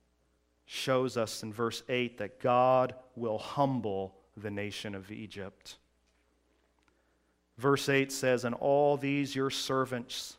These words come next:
get this, "shall come down to me and bow down to me." You know, the Bible says a soft answer turns away wrath.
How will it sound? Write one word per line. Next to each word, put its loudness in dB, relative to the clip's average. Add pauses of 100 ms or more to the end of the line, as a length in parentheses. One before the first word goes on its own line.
(100)
get 0
this, -6 (260)
"shall 2
come 2 (300)
down 2
to -4
me -2 (200)
and 0
bow 6 (200)
down 4 (120)
to -2
me." -2 (2000)
You 6
know, 8
the 4
Bible 8
says 4
a 0
soft 2
answer -4
turns -6
away -4
wrath. -4